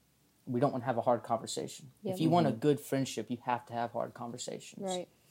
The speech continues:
Speaker 1: You have to do those things. They're uncomfortable and they're terrible, but those are the people we grow closer to, the people that we're most vulnerable with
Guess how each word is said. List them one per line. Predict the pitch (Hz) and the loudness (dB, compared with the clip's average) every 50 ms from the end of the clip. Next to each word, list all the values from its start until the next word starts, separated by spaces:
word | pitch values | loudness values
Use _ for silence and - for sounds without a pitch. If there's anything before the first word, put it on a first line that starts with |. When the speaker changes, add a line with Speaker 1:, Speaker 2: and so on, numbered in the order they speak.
| _ _ _ _ - | _ _ _ _ -2
Speaker 1:
You | 135 139 135 | 0 0 2
have | 123 - 131 127 127 127 - | 4 6 6 6 6 4 0
to | - 127 | -4 -4
do | 117 127 | 0 0
those | 123 117 117 - - | 2 2 0 -2 -4
things. | - - 113 | -10 -4 0
They're | - 123 - | 2 2 2
uncomfortable | 143 139 131 123 - 147 151 147 - 151 139 151 147 | 2 0 0 0 0 0 -2 0 -2 -2 0 2 2
and | 139 131 | 2 2
they're | 127 123 | 0 0
terrible, | 117 - - 147 143 139 143 139 135 151 147 | -2 -2 2 4 6 6 6 6 4 2 2
but | 127 131 - - - _ _ _ _ _ _ _ _ _ _ _ _ _ _ _ - - _ - | 2 0 0 -2 -2 _ _ _ _ _ _ _ _ _ _ _ _ _ _ _ -20 -14 _ 4
those | 135 156 170 165 180 | 8 8 8 8 8
are | |
the | 165 135 | 4 2
people | - 175 170 156 151 | 2 2 2 2 2
we | 143 147 | 0 2
grow | 143 131 135 131 139 135 | 2 6 8 8 8 6
closer | 135 - 131 131 123 - 117 | 4 2 0 0 0 -2 -6
to, | 110 - 127 123 120 | -6 -2 0 0 0
the | 110 113 | 0 -2
people | 110 - 147 139 127 135 | -2 0 0 0 0 0
that | 120 | 0
we're | 120 127 123 | 0 2 2
most | 123 131 127 123 - | 2 0 0 -2 -2
vulnerable | 120 127 127 135 135 135 127 131 131 131 | 0 0 2 2 2 0 2 2 2 2
with | 135 131 131 127 127 - | 2 2 0 0 -2 -6